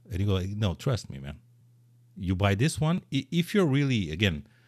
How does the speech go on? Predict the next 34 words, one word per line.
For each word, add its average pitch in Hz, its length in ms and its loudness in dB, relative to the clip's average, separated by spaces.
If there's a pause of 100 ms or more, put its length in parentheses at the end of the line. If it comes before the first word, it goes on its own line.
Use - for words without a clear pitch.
(200)
obviously, 92 440 -2
you, 87 240 -4
if 117 200 -4
you 131 60 0
want 127 200 0
to 110 80 -2
solder 90 360 -2
one 82 360 -2
board, 98 340 2 (640)
maybe 98 300 2
spending 101 360 -4
twenty 92 280 -4
pounds 95 300 -4
on 90 120 -2
solder 87 300 0
and 82 120 -4
trying 85 260 -2
it - 160 -10
yourself. 82 420 -4
But - 160 -6 (240)
if - 240 -2
you're 143 160 4
going 135 280 0
that, 104 220 0 (180)
that 87 280 -4
route, 85 400 -4 (160)
it 90 160 -8
means 104 180 2
that 107 260 -2
you 110 120 2
will 98 580 2 (300)
do 85 100 0
it 80 140 -2
more. 76 260 -6